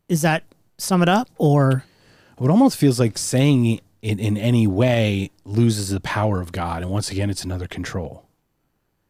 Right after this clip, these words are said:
Speaker 2: So, like, by saying it, like, you're, you're kinda talking shit about God by using it. To your point, when you say, "God damn it," right? For example.
Speaker 1: Yeah, I say that a lot.
Speaker 2: And you, you know, more people say it,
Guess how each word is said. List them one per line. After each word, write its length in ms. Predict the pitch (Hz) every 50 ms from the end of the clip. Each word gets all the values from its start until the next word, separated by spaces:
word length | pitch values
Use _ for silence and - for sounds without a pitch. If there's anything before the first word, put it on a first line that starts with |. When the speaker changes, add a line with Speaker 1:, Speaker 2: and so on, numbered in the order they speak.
| _ _ _
Speaker 2:
So, 140 | - 110 107
like, 220 | 107 107 104 -
by 160 | - 101 98
saying 500 | - - - - 139 135 139 139 139 135 135
it, 200 | 131 127 - - -
like, 240 | 113 110 110 90 -
you're, 200 | 117 110 107 92 - _
you're 160 | 101 104 110 -
kinda 280 | - 135 147 131 113 95
talking 420 | - - - 123 113 - 95 87
shit 260 | - - - 143 107
about 220 | 98 92 85 80 -
God 320 | - 82 80 80 78 78
by 100 | 82 82
using 300 | 82 87 90 87 85 90
it. 160 | 101 - -
To 100 | - 123
your 140 | 120 127 123
point, 240 | - 120 110 104 98
when 120 | 104 107 107
you 40 |
say, 180 | 98 - - 98
"God 200 | 92 95 90 82
damn 240 | 80 98 87 80 73
it," 100 | 73 -
right? 260 | - 80 80 82 - -
For 80 | -
example. 500 | 90 80 - 80 78 76 _ - - - _ _ _ -
Speaker 1:
Yeah, 280 | 185 160 143 139 135 131
I 60 | 127
say 160 | - - 147
that 120 | 135 131
a 60 | 131 123
lot. 260 | 127 139 131 135 - -
Speaker 2:
And 460 | 113 104 101 101 98 98 95 92 - - _ _ _ _ _ _ _ _ _ _ -
you, 320 | 117 107 113 120 113 - - _ -
you 120 | 131 156
know, 240 | 180 147 117 127 131 - _ _ _ _
more 300 | - 101 101 117 135 143
people 260 | 135 - 151 127 123 113
say 340 | - - 196 196 147 123
it, 140 | 120 117 -